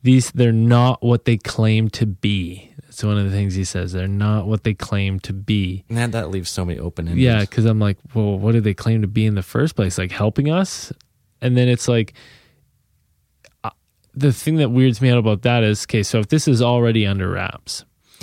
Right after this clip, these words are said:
Speaker 1: and he, he and these, they've met these inter-, extra dimensional beings, and they've claimed to be something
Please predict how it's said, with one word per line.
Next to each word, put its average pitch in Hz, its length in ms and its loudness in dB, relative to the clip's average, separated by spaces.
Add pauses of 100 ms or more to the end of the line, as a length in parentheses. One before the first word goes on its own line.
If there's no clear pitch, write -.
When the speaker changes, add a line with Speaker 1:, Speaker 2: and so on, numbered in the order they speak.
(180)
Speaker 1:
and 107 240 0
he, - 320 -16
he - 440 -2
and 110 260 -2
these, 110 340 -2
they've 107 320 -2
met 127 200 0
these 113 240 2
inter-, 117 340 -2 (100)
extra 117 280 0
dimensional 107 540 0
beings, 95 600 -4 (640)
and 120 120 2
they've 127 180 2
claimed 123 440 0
to - 80 -6
be 113 220 2
something 92 560 -6